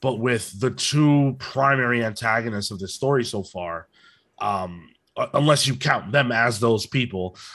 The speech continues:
um, uh, Omega Sentinel and Nimrod. This is the battle of the century. Think about it. We haven't seen Professor Xavier and Magneto really get it in,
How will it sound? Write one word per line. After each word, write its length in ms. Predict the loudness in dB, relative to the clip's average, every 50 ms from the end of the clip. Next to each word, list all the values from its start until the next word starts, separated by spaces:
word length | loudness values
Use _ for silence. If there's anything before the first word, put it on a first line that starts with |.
| -10 _ 0
um, 460 | 2 4 6 4 4 2 0 -4 -6 _ _ -20 -20 _ _ _ 0
uh, 240 | 2 2 2 2 0 0
Omega 340 | 0 2 4 4 4 2 2
Sentinel 800 | 2 2 2 2 2 0 2 2 4 4 4 4 2 -2 _ _ _ _ _ _ -4
and 480 | -2 0 0 0 0 0 -2 -2 -2
Nimrod. 520 | -2 0 0 0 0 -2 -4 -4 -6 -10 -12 _ _ _ _ _ _ _ _ _ _ _ _ _ _ _ _ _ _ _ _ _ _ -18 -10 -4
This 280 | 0 2 2 2 2
is 80 | 0 0
the 80 | 0
battle 340 | 2 2 2 4 4 2 2
of 60 | 0
the 60 | -2 -2
century. 480 | -2 -2 -2 -2 -4 -8 -10 -12 -14 -16 _ _ _ _ -20 -20 _ -20 -20 _ _ _ _ _ _ _ -8 0 2
Think 180 | 2 4 4
about 300 | 4 2 2 2 0 -2
it. 120 | -6 -8 -8 -2
We 180 | 2 2 4 6
haven't 360 | 6 6 4 4 2 0 0
seen 720 | 0 0 0 2 2 2 4 2 2 2 0 -2 -6 -10 -14 _ _ _ _ _ _ _ _ _ _ _ _ _ _ _ _ -4
Professor 600 | 0 0 2 2 2 2 2 2 2 0 0 0 0
Xavier 420 | 0 0 2 2 2 0 0 -2
and 220 | -2 -2 -4 -4 -2
Magneto 640 | -4 -4 -2 -2 0 2 2 2 2 2 0 -2 -6 -8 -4 0 4
really 360 | 6 6 8 8 6 6 4
get 260 | 4 4 4 6 6
it 140 | 4 4 4
in, 300 | 4 4 4 2 -2